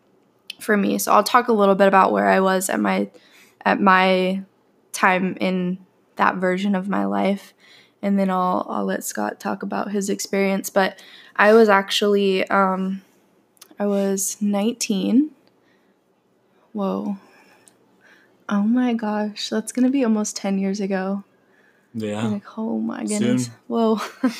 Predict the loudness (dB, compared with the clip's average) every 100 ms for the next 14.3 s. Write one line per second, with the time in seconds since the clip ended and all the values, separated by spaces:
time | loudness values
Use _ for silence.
0 | 0 0 2 2 2 2 -6 -2 4 4
1 | 4 -2 2 6 6 6 6 4 4 2
2 | 2 2 2 2 0 2 2 2 0 -4
3 | -6 -14 -20 -20 -20 -2 4 6 6 4
4 | 2 2 2 2 0 -4 -2 0 0 0
5 | 0 -2 0 0 2 2 0 -2 -4 -4
6 | -6 -8 -2 -2 -2 -4 -4 -4 -10 -20
7 | _ _ 0 2 2 0 -2 0 0 0
8 | -2 -10 _ _ -20 _ _ _ 0 2
9 | 2 -2 -6 -8 -2 2 4 4 2 -8
10 | _ 2 4 6 4 0 2 2 2 0
11 | -2 -4 -6 -6 -6 -4 -4 -4 -2 0
12 | 2 0 0 0 0 -2 -6 -8 -2 0
13 | 2 2 2 0 -2 -12 _ _ -4 0
14 | 0 -2